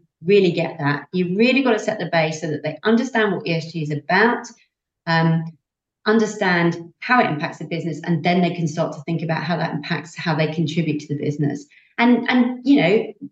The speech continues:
the flip of this is people are really interested in this stuff. You know, you start ha-, to educating them around climate change and how it might impact them. They love it. I mean, they really love it. So there's a, there's a, there's a dual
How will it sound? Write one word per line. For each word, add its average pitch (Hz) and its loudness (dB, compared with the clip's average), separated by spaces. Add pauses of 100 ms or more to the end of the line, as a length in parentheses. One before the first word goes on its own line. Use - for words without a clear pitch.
(280)
the 220 -6
flip 403 0
of 156 -2
this 170 0
is 190 -2
people 311 2
are 196 2
really 214 4
interested 240 4
in - -2
this - -4
stuff. - -8
You 240 2
know, 190 6
you 226 0
start 285 0
ha-, - -6 (240)
to - -8
educating 208 0
them 180 0
around 175 -2
climate 196 0
change 190 -4
and 180 -8 (280)
how 214 0
it 185 -2
might 196 0
impact 190 -6
them. 202 -6 (260)
They 330 2
love 403 2
it. - -4
I 214 0
mean, 233 4
they 254 4
really 285 4
love 220 2
it. - -6
So - 0 (140)
there's 220 2
a, 214 2
there's 220 -2
a, 208 -4 (160)
there's 208 -6
a 202 -6
dual 233 0